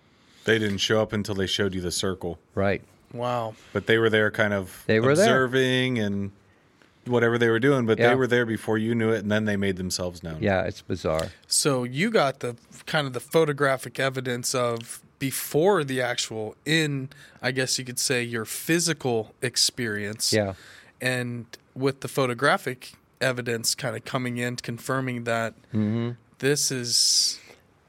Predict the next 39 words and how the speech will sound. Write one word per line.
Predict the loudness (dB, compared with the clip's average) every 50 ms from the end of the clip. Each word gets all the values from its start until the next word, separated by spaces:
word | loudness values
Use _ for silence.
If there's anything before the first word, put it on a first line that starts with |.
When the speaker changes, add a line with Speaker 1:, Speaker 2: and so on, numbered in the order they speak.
| _ _ _ _ _ _ 0
Speaker 2:
Eh. | 4 4
Speaker 3:
s-, | 4 4 4 2 0 0 0 -2 -4 -6 -8 -14 -18 -18 -20 _ _ _ _ -2
Speaker 1:
And | 0
I've | 0 2
Speaker 3:
there's | 4 4
Speaker 1:
heard | 4 6 6
this | 6 4 4
Speaker 3:
different | 2 2 2 4
Speaker 1:
before. | 4 4 4 4 4
Speaker 3:
spectrums | 2 2 2 0 0 0 0 2 2 2 2
of | 2 0 2 2
Speaker 2:
It's, | 2 4
Speaker 3:
light | 4 4 2 0 0 2
that | 2 2 4
we | 2 -2
Speaker 2:
it's | -4 -2
Speaker 3:
can't | -2 -2 -2 0 0
see. | 0 0 2 0 0 -2 -2 -2 -2
We | 0 0 0
know | 2 2 2 2 2 0
that | 0 0 0 -2 -2 -2 0
Speaker 2:
Right. | 2 2 2 2 0 -4 -10 -6 -2
Speaker 3:
with | 0 2 2 2
our | 2 2 2 2
own | 0 0 0 0
naked | 0 -2 0 -2 -2 -2
eyes. | -2 -2 -2 -2 -2 -2 -2 -2 -4 -4 -8 -14 -20 -20 -20 -20 -20 -12 -6 -4
Um, | -2 -2 -2 -2 -4 -6 -8 -12 -12 -8
and, | -6 -6 -4 -6 -8 -10 -8
you | -6 -4 -4
know, | -4 -4 -6 -8 -10
photography | -10 -8 -4 0 2 2 2 0 -2 -4 -2 -2 -2
equipment, | 0 0 0 0 0 0 -2 -2 0
whether | 0 0 0 0 -2 -2
it's, | -2 -2 0 0 0 0 -2 -8 -20 _ _ -18 -12
you | -8 -6 -4
know, | -2 -4 -4 -6 -8 -10 _
paranormal, | -2 -2 0 0 0 -2 -2 -2 -2 -2 -2 -2 -2 -2 -4 -6 -8 -10 -8
uh, | -8